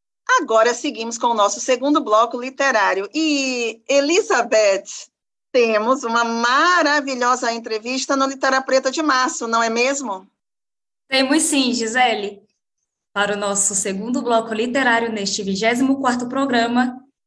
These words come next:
Speaker 2: traremos a autora Dina Salustio, literata cabo-verdiana.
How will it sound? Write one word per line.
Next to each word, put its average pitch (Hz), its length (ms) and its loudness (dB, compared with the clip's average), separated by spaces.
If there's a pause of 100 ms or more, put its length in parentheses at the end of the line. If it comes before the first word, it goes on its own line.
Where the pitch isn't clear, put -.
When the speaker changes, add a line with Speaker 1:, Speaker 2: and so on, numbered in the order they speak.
(200)
Speaker 2:
traremos 269 560 0
a 233 120 -4
autora 240 640 -2 (240)
Dina 311 340 2
Salustio, 254 720 -2 (160)
literata 247 800 0
cabo-verdiana. 277 1000 0